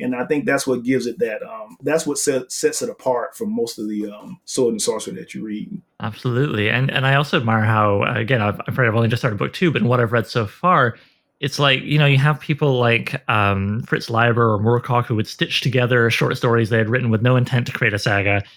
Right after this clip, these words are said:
Speaker 2: uh, later in their careers. And
Speaker 1: Mm-hmm.
Speaker 2: the seams would kind of show, I mean, great writers, but still, uh, you know, or have people who picked up Howard's work, uh, you know, uh, Carter and DeCamp there in the sixties with their, uh, controversial Lancers, uh, collection of Conan, where they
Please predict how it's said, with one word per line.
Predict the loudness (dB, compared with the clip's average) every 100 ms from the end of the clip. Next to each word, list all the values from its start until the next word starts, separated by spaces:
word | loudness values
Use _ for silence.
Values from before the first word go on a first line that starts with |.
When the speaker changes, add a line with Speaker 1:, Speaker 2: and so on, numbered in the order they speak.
| _ -2
Speaker 2:
uh, | 2
later | 4 4 2
in |
their | 0
careers. | -2 0 2 2 -2 -8 -18 -4
And | 0 2
Speaker 1:
Mm-hmm. | 0 -2 _ 0
Speaker 2:
the | 0
seams | 2 4 4 2
would | 2
kind | 2 2
of | 0
show, | 0 2 4
I |
mean, | 2 2
great | 2 2
writers, | 2 2
but | -2 -6
still, | -2 -2 -2
uh, | 0 2 2
you | 2
know, | 2
or | 2 4
have | 2
people | 2 0 2
who | 0
picked | -2 -6 -2
up | -2 -2
Howard's | 0 0 0 -2
work, | -2 -2 -2
uh, | -4 0
you | 0
know, | 2 2
uh, | 0
Carter | 0 0 0 0
and | -2
DeCamp | -4 -2 0 0
there | 0 0
in | 0
the | -4
sixties | -4 -4 -2 -2
with | -2 0
their, | 2 2 2
uh, | 2 0 -2 -2
controversial | -2 0 0 0 0
Lancers, | 0 0 -2 -2 0 0
uh, | -2 -2
collection | -4 -4 -4
of | -2
Conan, | 0 2 4
where | 2 2
they | -2